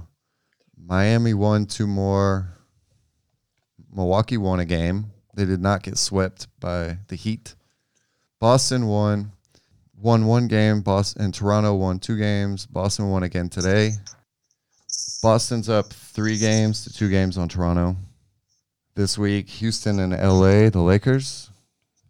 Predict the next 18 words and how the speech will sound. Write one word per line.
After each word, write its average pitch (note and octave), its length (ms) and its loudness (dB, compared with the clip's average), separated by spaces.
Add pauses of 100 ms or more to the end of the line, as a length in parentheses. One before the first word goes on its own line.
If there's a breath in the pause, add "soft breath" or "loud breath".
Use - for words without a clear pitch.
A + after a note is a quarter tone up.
(340)
went F#2 220 -2
one G2 200 4
to F#2 80 4
one. B2 540 2 (480)
Denver G#2 360 2
and F2+ 80 0
the F2 40 -4
Clippers G#2 420 -2
went G2+ 180 -4
one G#2 180 0
to F#2+ 80 0
one. G#2 440 2 (560)
Denver G#2 240 -2
Clippers F#2+ 360 -4
are F#2 100 -2
on F2 160 -2
right F#2+ 240 -4
now. G2 480 -2